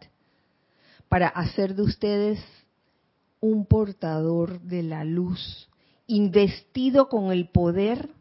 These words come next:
para cambiar el mundo emocional de todos con quienes entren en contacto. No mediante el esfuerzo del corazón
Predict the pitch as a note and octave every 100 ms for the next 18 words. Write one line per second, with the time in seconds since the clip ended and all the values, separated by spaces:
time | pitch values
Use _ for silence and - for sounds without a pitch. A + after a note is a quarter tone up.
0 | _ _ _ _ _ F3+ F3 - E3+ E3
1 | F3+ F#3+ A3 - F#3+ F#3 F#3 G3+ C4 D4
2 | C#4+ D4+ - G3+ F3+ E3+ - E3+ F3+ G3+
3 | A#3 G3 F3+ E3 _ G#3+ A3 F#3 D#3+ -
4 | - _ - _ _ F#3+ F#3 F3 F#3+ E3+
5 | E3+ - _ G3+ G3+ G3 G#3+ G#3 G#3 -
6 | F3+ E3 D#3 - D3+ D3+ - D#3 D#3 _
7 | _ D3+ D3+ - _ _ _ _ - -
8 | - _ F#3+ G3+ A#3 C4+ D4 C#4 A3+ F#3+
9 | F#3 F3+ - F3 E3 E3+ - - A3 A#3
10 | C4 A3+ F#3 - E3+ E3 E3+ - G3 G3+